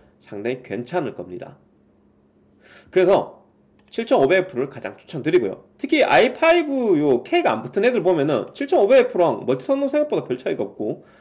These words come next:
게임 성능도 별 차이가 없어요. 오히려 더 떨어지거나. 그러니까 이거를 더 비싼 돈 주고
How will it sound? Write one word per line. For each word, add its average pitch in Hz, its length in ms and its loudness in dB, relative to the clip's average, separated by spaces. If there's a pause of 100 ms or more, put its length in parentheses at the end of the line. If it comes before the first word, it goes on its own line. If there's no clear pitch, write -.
(140)
게임 320 260 0
성능도 196 420 0
별 190 140 0
차이가 220 220 2
없어요. 139 420 -4 (320)
오히려 190 260 2
더 - 140 -14
떨어지거나. 107 560 -4 (320)
그러니까 226 200 -2
이거를 196 640 4
더 - 140 0
비싼 233 260 2
돈 180 160 2
주고 135 520 0